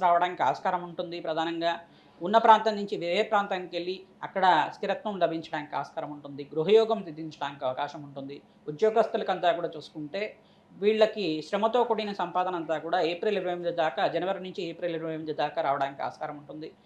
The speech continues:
మరియు ఇక్కడ బృహస్పతి మార్పు, సూర్యభగవానుడు అంతా కూడా ఉచ్చస్థానంలో మార్పు జరిగిన తర్వాత మే పదిహేనవ తారీఖు నుంచి నవంబర్ ఇరవై ఎనిమిదవ తారీఖు దాకా రాజయోగాన్ని చూస్తారు. ప్రధానంగా ఆకస్మికంగా ధనయోగం రావడానికి ఆస్కారం ఉంటుంది. శ్రమతో కూడిన సంపాదన నుంచి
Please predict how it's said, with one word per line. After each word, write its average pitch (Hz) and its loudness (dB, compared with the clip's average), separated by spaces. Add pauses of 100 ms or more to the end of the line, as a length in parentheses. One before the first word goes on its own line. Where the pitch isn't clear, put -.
(320)
మరియు 214 8 (220)
ఇక్కడ 175 0
బృహస్పతి 208 0 (100)
మార్పు, 185 0 (100)
సూర్యభగవానుడు 196 2
అంతా 175 0 (120)
కూడా 175 2 (180)
ఉచ్చస్థానంలో 180 -2
మార్పు 202 2
జరిగిన 175 -4
తర్వాత 156 2 (120)
మే 165 -2
పదిహేనవ 175 -4
తారీఖు 160 -4
నుంచి 151 -10 (180)
నవంబర్ 214 4
ఇరవై 175 0
ఎనిమిదవ 170 -2
తారీఖు 127 -4
దాకా 123 -8 (540)
రాజయోగాన్ని 165 4
చూస్తారు. - -12 (340)
ప్రధానంగా 202 4 (220)
ఆకస్మికంగా 214 0
ధనయోగం 180 0
రావడానికి 151 0
ఆస్కారం 151 -6
ఉంటుంది. 151 -10 (440)
శ్రమతో 202 0 (100)
కూడిన 208 -2 (100)
సంపాదన 180 -2
నుంచి 175 -8